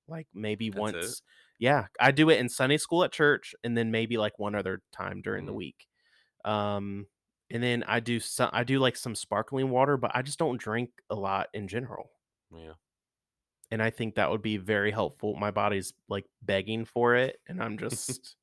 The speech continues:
Speaker 1: like, "Nah." <laughs>
Speaker 2: You're like, "You're good. You'll be all right." Yeah, uh, Miranda gets on me all the time about not drinking enough water. It's so hard to drink water.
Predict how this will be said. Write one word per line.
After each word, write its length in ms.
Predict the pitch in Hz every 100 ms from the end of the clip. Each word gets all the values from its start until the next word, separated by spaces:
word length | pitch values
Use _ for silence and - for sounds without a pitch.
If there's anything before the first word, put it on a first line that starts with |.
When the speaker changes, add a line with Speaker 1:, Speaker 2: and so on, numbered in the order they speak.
| _ _ _
Speaker 1:
like, 200 | - 127 196
"Nah." 340 | 208 190 190
<laughs> 220 | - - 185
Speaker 2:
You're 120 | 269
like, 340 | 247 233 226 220 - -
"You're 140 | 190 135
good. 500 | 92 82 85 82 80 -
You'll 120 | 156
be 140 | 87
all 60 | 78
right." 400 | 78 78 78 71 _ _ _ _ _ _ _ -
Yeah, 160 | 113 -
uh, 380 | 107 101 95
Miranda 400 | 92 101 104 98
gets 220 | 90 90 95
on 100 | 87
me 80 | 80
all 180 | 82
the 80 | 80
time 200 | 85 80
about 260 | 78 78 71
not 340 | 71 82 80
drinking 340 | 78 82 87 85
enough 220 | 80 78
water. 360 | 82 82 82 80
It's 180 | 90 -
so 200 | - 85
hard 180 | 85 80
to 60 | 78
drink 260 | 85 76
water. 380 | 82 78 80 73